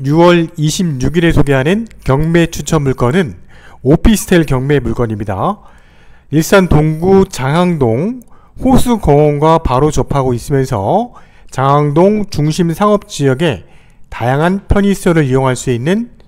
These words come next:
주거용 또는 사무용으로 사용할 수 있는 중형 오피스텔 경매 물건을 추천드리고자 합니다. 자, 경매 대출을 활용했을 때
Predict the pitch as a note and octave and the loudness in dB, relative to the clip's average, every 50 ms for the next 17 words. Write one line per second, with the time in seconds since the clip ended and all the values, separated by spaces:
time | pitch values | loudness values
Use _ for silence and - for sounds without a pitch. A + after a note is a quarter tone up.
0 | - _ - - - - D#3 F3 F#3+ E3 B2 F#2 G#2 C#3+ F#3+ A#3 - - - - | -20 _ -16 -8 -4 -2 2 4 4 4 4 0 -4 -6 -8 -8 -10 -16 -20 -20
1 | - - - C#3+ C#3+ E3 G3 A#3 A#3+ - - - - - - - - - A3 A#3 | -20 -4 -2 0 2 2 0 0 -2 -8 -16 -20 -20 -18 -16 -14 -4 -2 0 2
2 | A#3 A#3+ A#3 A3 G3+ F#3 F3 E3 E3 D#3 D3 C#3+ C#3 C3 - - C3 A#2+ C3 F#3 | 4 4 4 4 4 2 2 2 2 2 2 2 0 0 -2 -2 -4 -2 0 -2
3 | F3+ A#2 F2 - - - - - - - - - - - C3+ D3+ F#3+ G3 F#3+ F3 | -2 -4 -6 -14 -20 -20 -20 -20 -20 -20 -20 -14 -10 -6 0 4 4 6 6 4
4 | E3 - E3+ E3 D3 - - D#3+ D3+ C#3+ C#3+ C3 B2 B2+ C#3 C#3 B2 A#2+ A2+ A2+ | 2 2 -2 -4 -4 -4 -4 -2 -2 -2 -2 -4 -4 -2 -2 -2 -2 -4 -6 -4
5 | - A#2+ C3 E3+ G#3+ A#3+ A3 - - - - F3+ E3+ - F#3+ F3+ D#3 D3 C#3 B2+ | -4 -2 0 0 -2 -2 -6 -12 -20 -12 -12 -10 -4 -2 -2 -2 0 -2 -2 -2
6 | C3 A#2 B2+ B2 A#2+ A2+ A2 G#2+ G2 G2 C3 F#3 A3+ - - - - - _ _ | -2 -2 -2 -2 -2 -4 -6 -6 -4 -2 -2 -2 -2 -4 -12 -20 -20 -20 _ _
7 | - - - - - - - - A#2+ A2+ - C3+ C#3+ D#3+ F3+ G#3 G#3+ G3 D#3+ D3 | -20 -20 -20 -20 -20 -20 -8 -6 -6 -4 -2 -2 0 2 4 2 4 4 2 0
8 | - - E3 E3+ D#3+ D#3 F3 F3 E3+ E3 D#3+ - - D#3+ D3+ - B2+ G#2+ A2+ D3+ | 0 0 0 2 2 2 2 2 0 0 -2 -2 -2 -4 -2 -2 -4 -2 -2 -2
9 | F#3+ A#3 | -4 -4